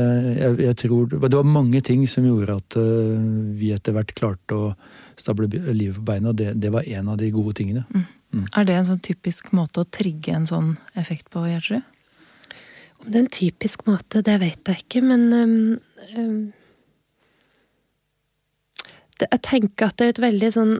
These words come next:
Speaker 3: synlig, synlig tegn eller symbol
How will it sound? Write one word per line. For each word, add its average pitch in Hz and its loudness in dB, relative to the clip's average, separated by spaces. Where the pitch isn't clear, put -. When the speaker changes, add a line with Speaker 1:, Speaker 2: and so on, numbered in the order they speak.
Speaker 3:
synlig, 202 2
synlig 190 2
tegn 190 2
eller 196 2
symbol 190 0